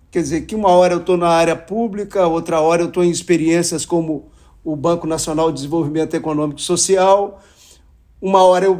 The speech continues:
saio da vida pública e vou pra área privada. Eu, em dois mil e dez, eu termino um ciclo de governador e vou ser conselheiro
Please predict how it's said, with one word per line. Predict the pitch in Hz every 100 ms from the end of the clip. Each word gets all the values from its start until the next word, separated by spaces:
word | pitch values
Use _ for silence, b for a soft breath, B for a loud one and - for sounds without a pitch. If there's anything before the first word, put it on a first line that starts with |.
| - - -
saio | - - 226 233
da | 190 185
vida | 143 190 180
pública | 170 175 190 180 185
e | 190
vou | 123 160 254
pra | - 196
área | 202 196
privada. | 196 175 123 180 214 190 175
Eu, | 160 135 - _ _ 165
em | 160 160
dois | 180
mil | 196
e | 185
dez, | 190 202
eu | 202
termino | 196 220 175 220 247
um | 220
ciclo | 185 - 214 - 180
de | 180
governador | 180 180 175 170 147 185 175 B B -
e | 170
vou | 135 190
ser | - 185
conselheiro | 175 185 175 160 180 185 147